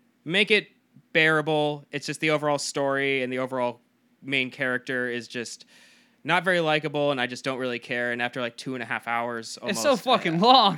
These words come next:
Speaker 1: I'm just like, "I just want this thing to be over so
Speaker 2: It's
Speaker 1: I
Speaker 2: like,
Speaker 1: can
Speaker 2: we need
Speaker 1: move
Speaker 2: two and a
Speaker 1: on."
Speaker 2: half hours to say that this kid, like, gets a job.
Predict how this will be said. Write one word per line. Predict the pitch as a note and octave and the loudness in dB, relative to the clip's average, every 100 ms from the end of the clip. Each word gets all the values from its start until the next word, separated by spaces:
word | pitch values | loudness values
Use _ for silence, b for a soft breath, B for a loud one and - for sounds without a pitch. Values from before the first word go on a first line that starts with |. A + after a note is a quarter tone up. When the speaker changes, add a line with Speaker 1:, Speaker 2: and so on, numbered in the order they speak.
| - | 4
Speaker 1:
I'm | D#3+ D3 C3+ | 6 6 4
just | - D3+ - | -4 -6 -2
like, | D3 A#2 - | 0 0 0
"I | D3 G3+ | 2 2
just | F#3+ | 0
want | D3 | -6
this | B2 - | -8 -10
thing | C3+ | -10
to | B2 | -8
be | B2+ | -4
over | D#3 D#3+ | -4 -2
so | C#3 C#3 | -4 0
Speaker 2:
It's | A3 | 2
Speaker 1:
I | |
Speaker 2:
like, | G3+ | 4
Speaker 1:
can | |
Speaker 2:
we | G#3 | 4
need | A#3+ - | 2 4
Speaker 1:
move | |
Speaker 2:
two | A#3+ | 4
and | A#3+ | 6
a | A#3 | 6
Speaker 1:
on." | |
Speaker 2:
half | A3+ G#3+ | 6 4
hours | F#3 F#3+ F#3 F3+ D#3+ | 6 6 8 6 2
to | |
say | D#3+ F3+ F3 | -4 2 2
that | E3 D3 | 2 0
this | E3 D#3+ - - | -2 -4 -10 -2
kid, | F3 E3 D#3 - - | 4 4 4 -6 -6
like, | D#3 C#3+ C3+ - - | 0 0 0 -6 -6
gets | D3 C#3 | -4 -4
a | C3 | -10
job. | B2+ A#2 G2 F2+ | -6 -6 -6 -10